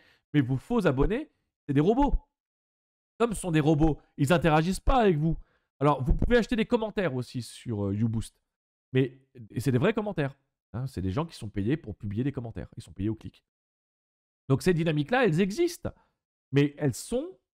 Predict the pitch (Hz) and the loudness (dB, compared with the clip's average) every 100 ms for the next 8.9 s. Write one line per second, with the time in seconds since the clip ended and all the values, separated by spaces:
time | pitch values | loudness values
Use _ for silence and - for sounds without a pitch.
0 | _ - 151 147 151 131 - 147 - _ | _ -14 -14 -10 -10 -12 -16 -18 -18 _
1 | _ _ _ _ _ 156 202 220 - - | _ _ _ _ _ -4 0 2 0 -2
2 | 269 254 - 156 190 - _ _ _ _ | 0 0 2 0 0 -6 _ _ _ _
3 | _ _ - 156 - 190 - 262 - 143 | _ _ -12 -10 -4 -6 -2 -4 -2 -2
4 | 156 - _ _ _ _ - 139 220 196 | -2 -4 _ _ _ _ -2 2 2 2
5 | 170 131 170 - - 127 156 156 147 151 | 2 2 0 -6 -6 2 4 4 4 2
6 | 156 127 - _ _ _ _ _ _ _ | -2 -6 -6 _ _ _ _ _ _ _
7 | _ _ _ _ _ _ _ - 151 151 | _ _ _ _ _ _ _ 0 2 4
8 | 131 120 120 147 156 139 - 160 165 | 4 2 0 0 0 0 -2 0 0